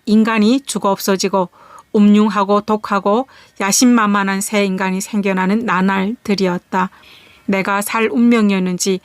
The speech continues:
아니면 국가보위부의 전략이 정말로 달라졌는지 나는 구십오 년 시월 육 일 머리가 허옇게 새고 체중이 칠 킬로나 줄어서야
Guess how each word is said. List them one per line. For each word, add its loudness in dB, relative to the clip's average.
아니면 0
국가보위부의 0
전략이 0
정말로 0
달라졌는지 -2
나는 0
구십오 2
년 2
시월 2
육 -4
일 2
머리가 2
허옇게 -2
새고 -2
체중이 2
칠 -4
킬로나 0
줄어서야 -2